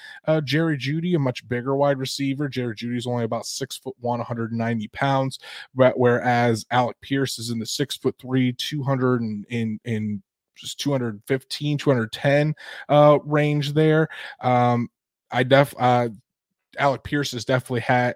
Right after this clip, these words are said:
more, the more athletic of the two. Um, he's, he's got a much better vertical, uh, than, than, than Jerry Jeudy. So it, it's kind of who, who would you like to see? More of the, the route runner that Jerry Jeudy is, or, or more of the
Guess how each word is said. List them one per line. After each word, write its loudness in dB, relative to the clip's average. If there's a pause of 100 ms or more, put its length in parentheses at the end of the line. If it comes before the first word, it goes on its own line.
(100)
more, -2
the -6
more 0
athletic -2
of 2
the 4
two. -2 (320)
Um, 0
he's, -4
he's -4
got 2
a 0
much -4
better 0
vertical, 2 (300)
uh, 6
than, 0
than, 2
than -2
Jerry -2
Jeudy. -4
So 2
it, -4
it's -2
kind 0
of 0
who, -4
who -6
would -6
you -2
like 2
to -12
see? -2
More 2
of -2
the, 0
the -6
route 2
runner 4
that 0
Jerry 0
Jeudy 0
is, 4 (380)
or, 6
or 0
more 0
of -4
the -4